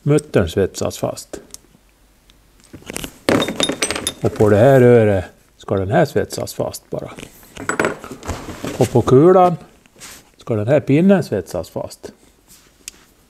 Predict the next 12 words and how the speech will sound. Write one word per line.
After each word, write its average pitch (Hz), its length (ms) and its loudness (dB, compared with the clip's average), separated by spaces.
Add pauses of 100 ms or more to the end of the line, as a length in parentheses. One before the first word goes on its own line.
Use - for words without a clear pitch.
(1200)
En 147 220 4
massa 160 400 4
små 117 340 0
spets. - 720 -10 (420)
Men 160 240 4 (960)
jag 151 220 4
ska 165 320 2
åka 160 340 2
och 135 180 2
svetsa 139 380 0
lite 101 320 -2
så 101 260 -4